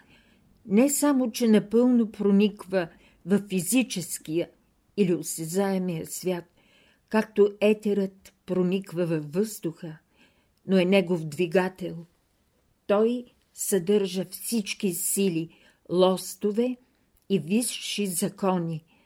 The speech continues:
които управляват цялостния живот. В човека той има свой агент, свой еднороден елемент,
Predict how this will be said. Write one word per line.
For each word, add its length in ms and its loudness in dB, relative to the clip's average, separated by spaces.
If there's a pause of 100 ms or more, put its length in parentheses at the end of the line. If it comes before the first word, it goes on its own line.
(420)
които 460 4
управляват 840 0 (280)
цялостния 880 -2 (300)
живот. 680 -8 (1000)
В 100 -20
човека 600 -4 (1000)
той 200 2
има 440 0 (540)
свой 480 -2
агент, 720 -4 (580)
свой 480 0
еднороден 800 0 (140)
елемент, 800 -4